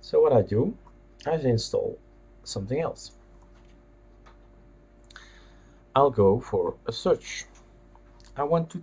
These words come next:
tweak my system. Is there anything to tweak? And here you have a gnome tweak tool. So the same thing applies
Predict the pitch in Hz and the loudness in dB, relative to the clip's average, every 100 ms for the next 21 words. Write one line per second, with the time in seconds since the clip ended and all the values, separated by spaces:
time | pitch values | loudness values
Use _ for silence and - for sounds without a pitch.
0 | - - 233 - - 85 - - - - | -16 -4 -2 -2 -8 -12 -8 -8 -8 -12
1 | - - - - 143 147 - 110 104 - | -16 -20 -20 -10 -2 0 0 -2 -4 -4
2 | 110 - - - 151 226 202 _ - _ | -8 -8 -16 -14 -6 -6 -6 _ -20 _
3 | _ _ - - - - - - 131 131 | _ _ -20 -20 -20 -20 -20 -14 -6 -2
4 | 123 147 143 117 113 113 - 107 110 127 | 6 6 6 4 2 0 -6 -2 4 6
5 | 131 113 - 92 - - - - - - | 6 4 0 -8 -8 -12 -14 -14 -20 -20
6 | _ _ _ - - - - _ - 143 | _ _ _ -20 -20 -20 -20 _ 4 4
7 | 131 117 - 160 - 135 110 - 151 160 | 4 4 4 4 2 0 0 0 0 2
8 | 196 - - | 0 -4 -10